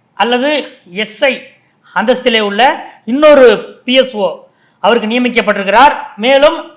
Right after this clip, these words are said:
இன்னும் கூடுதலாக ஒரு பி சி நியமிக்கப்பட்டிருக்கிறார் என்று சொல்கிறார்கள். இன்னைக்கு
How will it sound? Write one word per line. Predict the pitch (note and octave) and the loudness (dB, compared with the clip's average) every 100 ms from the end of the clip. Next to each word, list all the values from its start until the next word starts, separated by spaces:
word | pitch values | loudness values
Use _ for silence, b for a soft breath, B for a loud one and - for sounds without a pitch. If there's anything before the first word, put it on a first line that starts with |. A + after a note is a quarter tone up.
| _ | _
இன்னும் | A#3+ D4 | -6 -4
கூடுதலாக | A#3+ C#4 C4 A#3+ C#4 C#4 E3 - - | -2 0 2 2 2 0 -2 -12 -6
ஒரு | A#3 B3 | -2 -2
பி | B3+ D4 | -2 -4
சி | D4 | -4
நியமிக்கப்பட்டிருக்கிறார் | A#3+ A#3 A3 G#3 F#3+ F3 F3 F#3 C#3 - b - | -4 -4 -4 -6 -8 -4 -2 0 -2 -12 b -8
என்று | A3 | -4
சொல்கிறார்கள். | G3+ A3+ A3 G3 F#3+ D4+ D4+ b b b | -2 0 2 2 2 -2 -4 b b b
இன்னைக்கு | C4 D#4 B3+ D4 D#4 D4 | -4 -2 -2 -2 -4 -4